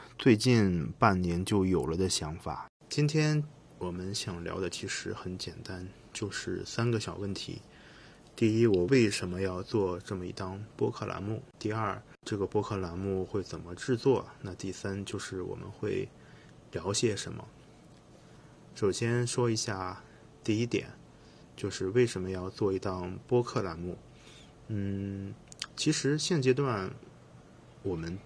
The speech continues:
大家之间交流的途径大概就是三种吧。第一种是纯文字的，比如说写播客啊，聊微信呐，或者是我们写公众号的文章。第二种形式呢，就是视频，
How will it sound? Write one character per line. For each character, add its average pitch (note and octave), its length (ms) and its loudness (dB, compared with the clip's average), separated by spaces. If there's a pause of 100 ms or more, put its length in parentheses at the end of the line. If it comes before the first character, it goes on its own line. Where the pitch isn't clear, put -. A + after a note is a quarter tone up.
(140)
大 B2 140 2
家 A#2 180 0
之 A#2 100 -2
间 A#2 200 0
交 A#2 180 2
流 G#2 80 2
的 G2 80 2
途 - 220 -12
径 F#2+ 400 -4
大 G#2 180 0
概 F#2+ 100 -6
就 F#2+ 120 -4
是 F#2 80 -6
三 A2+ 220 -2
种 G#2+ 220 -2
吧。 - 220 -8 (500)
第 A2+ 140 -4
一 B2 80 4
种 D#2+ 240 0
是 G#2 220 -2
纯 F#2 260 -6
文 F#2 160 -4
字 G2+ 180 -2
的， - 160 -4 (240)
比 F2 120 -2
如 E2+ 120 -2
说 F2+ 500 -4 (180)
写 - 200 -4
播 G#2 220 2
客 A#2+ 220 4
啊， G#2 240 0 (260)
聊 F#2 800 -2 (260)
微 A2 140 2
信 A2+ 260 0
呐， F#2 240 -2 (260)
或 G#2 140 0
者 F2+ 100 0
是 F2+ 460 0
我 F2 160 -4
们 D#2+ 220 -8
写 - 480 -4
公 G#2 120 -2
众 G#2+ 80 2
号 G2+ 120 2
的 F#2+ 80 0
文 F2+ 160 -4
章。 A#2 200 4 (640)
第 D3+ 120 4
二 D3+ 200 6
种 E2+ 240 0
形 F2+ 240 -4
式 G2+ 220 0
呢， F2 340 -4 (260)
就 - 140 0
是 F2+ 460 -2 (160)
视 - 180 2
频， F#2 380 -2